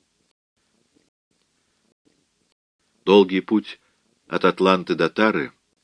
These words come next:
который должен был привести ее в объятия Эллин, пришел к концу, и перед Скарлетт воздвиглась глухая стена. Никогда уже больше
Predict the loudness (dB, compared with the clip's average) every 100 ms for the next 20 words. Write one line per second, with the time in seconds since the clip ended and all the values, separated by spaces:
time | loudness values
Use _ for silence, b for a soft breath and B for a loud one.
0 | _ _ -8 -6 0 0 2 0 -2 -4
1 | 0 0 0 -4 -2 -6 -2 0 0 0
2 | -2 0 -2 -2 -4 -4 -2 -2 0 -6
3 | -12 _ _ _ _ _ -4 -4 0 0
4 | 0 -4 -8 -8 -10 -8 -10 -14 _ _
5 | _ _ _ _ _ -8 0 0 0 -4
6 | 0 2 4 4 2 -14 -4 -2 -2 -2
7 | -2 0 -2 -4 -6 -6 -2 -2 -4 -10
8 | -12 -10 -12 -14 _ _ _ _ _ _
9 | _ _ _ _ _ _ -12 -6 0 0
10 | 4 6 6 4 -2 4 4 4 -4 -6